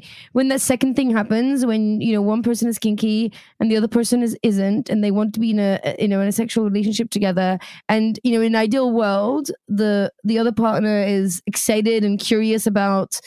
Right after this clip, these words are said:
um, their kinky partner's kinks, and then sometimes they're not. And there's a mismatch of kinks with our partners.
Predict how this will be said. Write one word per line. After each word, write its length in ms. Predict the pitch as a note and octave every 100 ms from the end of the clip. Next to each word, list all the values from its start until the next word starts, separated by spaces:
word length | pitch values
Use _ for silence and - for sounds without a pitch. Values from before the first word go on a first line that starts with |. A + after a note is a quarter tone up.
| - - _ -
um, 280 | G#3 G3+ G3+
their 140 | G#3
kinky 300 | G#3 A#3 A3+
partner's 440 | G#3 G#3 - G3+
kinks, 440 | - G#3 B3+ - - - -
and 100 | A#3
then 100 | A#3
sometimes 680 | A#3+ - E4+ D#4 B3+ A#3 A3+ G#3
they're 120 | G3+
not. 400 | F#3+ B2+ D4 - - - _ _ _ A3+
And 600 | G#3+ G#3 G#3 G#3 G#3 F#3 - _ _ _
there's 280 | A3+ A#3 A3+
a 60 | A3
mismatch 580 | A3 A#3+ - A3 G3+
of 100 | G3+
kinks 240 | - G3+ -
with 80 | G3+
our 80 | F#3+
partners. 760 | - - E2+ E2 A#3 - -